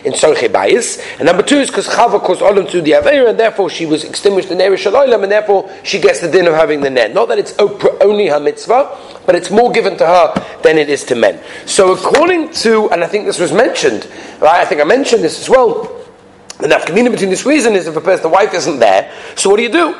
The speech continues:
According to the first reason, there's no reason why the man should do it, because at the end of the day,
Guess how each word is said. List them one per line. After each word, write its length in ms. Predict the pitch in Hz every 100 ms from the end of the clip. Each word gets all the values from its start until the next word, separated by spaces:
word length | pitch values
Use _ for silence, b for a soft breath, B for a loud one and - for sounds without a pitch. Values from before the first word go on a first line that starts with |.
| -
According 320 | - - 247
to 120 | 202
the 60 | -
first 320 | 247 285 -
reason, 300 | 156 135 139
there's 140 | 151
no 140 | 156 180
reason 420 | 175 220 170 175
why 380 | 143 127 120 170 - - -
the 80 | 175
man 240 | 254 320
should 240 | - 208
do 120 | 151 127
it, 120 | -
because 220 | 131 143
at 60 | 143
the 60 |
end 140 | 165 190
of 60 |
the 80 | 160
day, 360 | 226 254 190